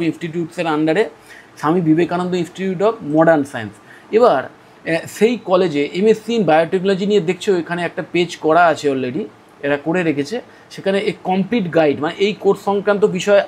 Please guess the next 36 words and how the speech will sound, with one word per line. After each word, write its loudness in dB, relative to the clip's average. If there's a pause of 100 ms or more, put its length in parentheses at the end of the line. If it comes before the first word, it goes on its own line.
আরও 4
যদি 0
ডিটেলে -2
জানতে 0
চাও 4
এখান -2
থেকে -4
তোমরা -4
দেখে -2
নিতে -2
পারো। 2
আহ, -4
যে 4 (140)
প্রথমে 2
এখানে 4 (140)
এমএসসি 0
in 2
biotechnology -2
ব্যাপারটা 0
কী? -10
দেখো, -4
biotechnology 0 (100)
is -8 (100)
a -10
cutting 0 (120)
edge -4 (180)
field, 0
আহ, -8 (140)
blending 4 (140)
biology 4 (100)
with -2 (100)
technology। -6
বায়োলজির 2
সাথে 2 (100)
টেকনোলজি 0
মিশিয়ে 2